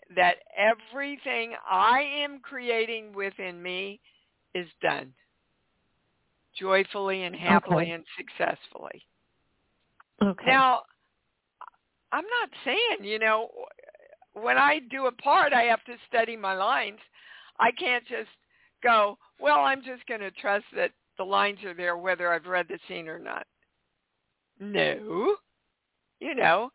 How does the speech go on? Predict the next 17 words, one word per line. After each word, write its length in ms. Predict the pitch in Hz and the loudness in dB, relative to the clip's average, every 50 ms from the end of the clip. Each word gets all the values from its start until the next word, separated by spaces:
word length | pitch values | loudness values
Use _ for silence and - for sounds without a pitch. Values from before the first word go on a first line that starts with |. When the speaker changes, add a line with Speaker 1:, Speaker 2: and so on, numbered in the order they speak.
| - - _ _ _ | -18 -20 _ _ _
Speaker 1:
you 220 | 214 214 214 220 | -16 -10 -6 -6
have 340 | 226 220 220 202 202 208 - - - | -2 2 4 6 6 4 4 0 -8
to 100 | - 233 | -18 -18
do 200 | 196 214 202 202 | -14 -14 -14 -12
the 120 | 180 190 | -12 -14
work 360 | 180 175 185 190 190 190 - - - | -12 -10 -8 -6 -6 -6 -8 -10 -6
on 220 | - 190 175 175 170 | -4 -4 -4 -4 -2
this 180 | 175 170 170 - - _ - | -4 -4 -4 -6 -12 _ -12
plane 420 | - 254 269 269 247 214 190 185 | -4 -2 0 0 0 0 -2 -6
while 1160 | 185 - - 185 175 170 180 185 196 202 208 214 208 208 208 208 208 202 214 240 254 277 330 - _ _ _ _ _ _ _ _ _ _ _ | -10 -14 -18 -18 -12 -8 -2 2 4 6 6 6 6 6 4 4 4 4 4 4 2 0 -4 -6 _ _ _ _ _ _ _ _ _ _ _
you 300 | _ 202 220 226 226 220 | _ -18 -14 -8 0 2
are 220 | 214 208 202 196 | 2 2 2 0
knowing 920 | 196 196 196 196 208 214 233 269 302 294 254 208 190 185 180 185 214 240 262 - _ _ _ _ _ _ _ _ _ _ _ _ _ _ _ _ _ _ _ _ _ _ | -2 -8 -10 -4 -2 0 0 0 -2 -2 -4 -4 -4 -6 -8 -10 -12 -16 -20 -20 _ _ _ _ _ _ _ _ _ _ _ _ _ _ _ _ _ _ _ _ _ _
that 220 | - 196 190 - - - - | 2 2 4 4 2 -2 0
all 460 | - 208 208 208 208 214 220 233 247 | 2 4 6 8 8 8 6 6 4
is 260 | - - 214 196 185 202 | 2 -2 -4 -6 -8 -10
a 80 | 190 | -14